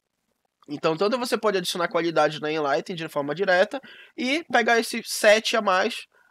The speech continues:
como benefício pra, é, aumentar a quantidade de X P que ela ganha, beleza? Lembrando que essas gemas aqui, você tanto pode pegar as gemas que vão ser vinte e um, vinte, ou pode pegar as gemas vinte e um, zero.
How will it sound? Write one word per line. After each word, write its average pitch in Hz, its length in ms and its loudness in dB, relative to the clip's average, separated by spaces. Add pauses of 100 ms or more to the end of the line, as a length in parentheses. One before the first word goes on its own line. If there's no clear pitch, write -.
como 196 220 -2
benefício 196 560 -2
pra, 190 340 2 (600)
é, 147 240 4
aumentar 185 500 4
a 190 60 -2
quantidade 185 300 -6
de - 60 -6
X - 60 -10
P 185 140 -8
que - 60 -6
ela 196 120 2
ganha, 151 280 -4
beleza? 170 380 -2 (680)
Lembrando 269 540 4
que 196 400 -4 (140)
essas 185 420 2
gemas 170 340 -2
aqui, 208 460 -4
você 160 240 -6
tanto 208 300 -4
pode 220 240 -2
pegar 170 300 2
as 156 120 0
gemas 156 240 -8
que - 60 -20
vão 156 100 -8
ser 147 220 -6
vinte 180 320 -8
e 214 60 -4
um, 151 200 -2
vinte, 160 560 -6 (380)
ou 240 120 2
pode 247 260 2
pegar 233 260 4
as 247 100 2
gemas 226 300 0
vinte 220 260 -6
e 247 60 -6
um, 226 160 -4
zero. 226 420 4